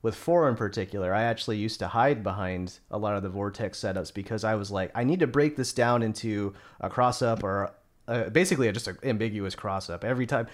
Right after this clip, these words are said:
I remember Armando once said, like, when Muji plays, all he ever wants to do is look for a fifty fifty in any game. He just wants to look for a fifty fifty. <laughs> And I, I, I realized over time, I'm like, the reason why I want that fifty fifty is because I don't wanna put myself in the guessing situation where I have to guess on their offense, because if I guess wrong, people are gonna think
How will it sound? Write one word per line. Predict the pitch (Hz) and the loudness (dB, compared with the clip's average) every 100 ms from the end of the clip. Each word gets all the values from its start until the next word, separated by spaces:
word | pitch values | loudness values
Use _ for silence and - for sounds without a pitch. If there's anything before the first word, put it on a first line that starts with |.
| - | -2
I | - | 4
remember | 151 139 | 6 6
Armando | 120 117 120 117 | 6 6 6 4
once | 104 104 - | 4 0 -2
said, | - 117 92 - | 0 0 0 -8
like, | - 120 104 - | -8 -4 -4 -4
when | 131 117 | -2 2
Muji | 123 147 123 | 4 4 0
plays, | 113 117 113 | 2 2 4
all | 139 135 | 4 6
he | 131 | 6
ever | 120 123 | 4 4
wants | 117 110 | 4 2
to | 113 | -2
do | 113 | 0
is | 110 110 | 0 -2
look | 107 | -4
for | 117 | -4
a | 101 | -2
fifty | 117 104 101 | -2 -4 -6
fifty | 98 95 90 87 | -8 -8 -6 -2
in | 110 | 2
any | 131 117 | 2 2
game. | 113 95 | 0 -2
He | 90 | -4
just | 107 110 | -6 -2
wants | 120 113 | -2 0
to | 110 | -2
look | 107 | -4
for | - 101 | -4 -4
a | |
fifty | - 101 - | -4 -4 -4
fifty. | - 90 - 78 - | -2 -2 -2 -6 -10
<laughs> | - - - - - _ | -18 -20 -20 -20 -20 _
And | 135 131 117 110 - - _ _ _ _ _ | -2 2 0 -2 -8 -20 _ _ _ _ _
I, | 131 131 | 0 2
I, | 120 127 117 | 2 2 2
I | 127 | 0
realized | 120 156 190 135 117 117 - | 4 4 6 6 4 2 2
over | 131 113 | 0 0
time, | 101 143 147 | 0 4 4
I'm | 117 | 4
like, | 113 107 - | 2 0 -2
the | 123 120 | -4 2
reason | 160 170 147 | 4 6 6
why | 123 156 | 6 6
I | 151 | 6
want | 127 156 | 4 4
that | 131 123 | 4 4
fifty | 147 147 123 | 2 2 0
fifty | 214 - 202 151 | 0 0 0 0
is | 120 | 0
because | 123 147 143 | 0 2 4
I | 165 | 6
don't | 170 | 6
wanna | 165 160 | 6 4
put | - 202 | 2 2
myself | 110 107 110 104 | 2 4 0 0
in | 107 | 0
the | 98 | -2
guessing | 92 101 - 98 | -2 -2 -4 -6
situation | - 98 101 95 95 107 101 | -6 -6 -4 -2 -2 -6 -2
where | 107 | 2
I | 107 113 | 4 4
have | 113 | 2
to | 110 | 0
guess | 98 104 110 | -2 -2 -2
on | 104 | -2
their | 101 | 2
offense, | 98 101 101 104 | 0 0 -2 -4
because | - 117 117 | -4 -4 -2
if | 120 | 2
I | 127 135 | 4 6
guess | 151 151 151 | 4 4 4
wrong, | 156 175 | 6 6
people | 165 185 175 | 2 0 2
are | 165 | 2
gonna | 175 156 | 4 2
think | - 165 | 2 0